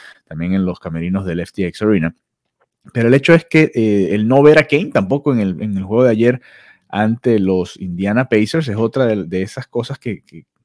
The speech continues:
que quizás no han sucedido y que teníamos la expectativa de que sucedieran. A ver, vamos a, a repasarlas. Ya lo comentaba Ricardo, yo también, bueno, di mi, mi opinión al respecto, eh, y, y quiero que nos enfoquemos un poco en eso de Víctor Oladipo, porque todavía estamos a la expectativa, ¿no? Y por supuesto no ha sido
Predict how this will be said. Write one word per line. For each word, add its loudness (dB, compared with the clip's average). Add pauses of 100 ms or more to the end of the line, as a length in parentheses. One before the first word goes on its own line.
(420)
que -14
quizás -8
no 2
han 2
sucedido 4
y 2
que 0
teníamos -2
la -6
expectativa -4
de 0
que -8
sucedieran. -10
A 0
ver, 0
vamos 0
a, -2 (500)
a -12
repasarlas. -2
Ya -2
lo -2
comentaba -4
Ricardo, 0
yo -8
también, -6
bueno, -8
di -10
mi, -8
mi -18
opinión -10
al -4
respecto, -4 (500)
eh, -12
y, -14
y -12
quiero -6
que -8
nos -8
enfoquemos -8
un -6
poco -4
en -2
eso -4
de -2
Víctor -2
Oladipo, 0
porque -4
todavía 0
estamos 0
a -2
la -4
expectativa, -6
¿no? -4
Y -4
por -18
supuesto -10
no 0
ha -4
sido 0